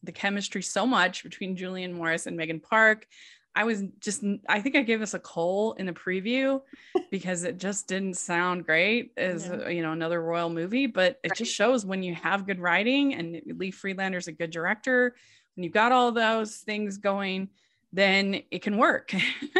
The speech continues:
Speaker 1: And it did work. And I really, I really enjoyed it. Uh, I thought it had some really fun moments, like when he takes the scooter all the way to, <laughs> to Queens so he can be with her. And,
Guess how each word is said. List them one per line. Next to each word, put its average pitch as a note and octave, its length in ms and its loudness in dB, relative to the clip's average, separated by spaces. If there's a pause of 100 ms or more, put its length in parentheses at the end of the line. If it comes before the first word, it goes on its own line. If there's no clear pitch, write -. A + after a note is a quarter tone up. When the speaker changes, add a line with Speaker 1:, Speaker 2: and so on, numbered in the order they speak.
(580)
Speaker 1:
And G3+ 220 4
it F#3+ 160 0
did G#3+ 160 0
work. - 320 -4 (100)
And E3+ 160 2
I E3+ 60 4
really, G3 640 -2
I - 60 -4 (100)
really C4+ 240 6
enjoyed F#3+ 320 2
it. - 240 -6 (160)
Uh, E3+ 300 0
I G3+ 100 -2
thought F#3 220 2
it F#3 80 -2
had E3+ 180 -4
some D#3+ 160 -10
really G3 300 0
fun F3+ 600 -2
moments, E3+ 540 -2
like E3 160 -4
when E3 80 -4
he D#3+ 100 -8
takes F3+ 220 -8
the - 100 -10
scooter F3+ 760 0 (300)
all F3+ 220 4
the F#3+ 100 4
way F#3 340 6
to, G#3 280 -2 (320)
<laughs> - 300 -6
to G#3+ 100 -6
Queens G#3 500 -2
so G3 140 -2
he G3 100 -2
can G3 200 -6
be F#3+ 160 -8
with F#3 180 -4
her. F#3+ 220 2
And, - 160 -4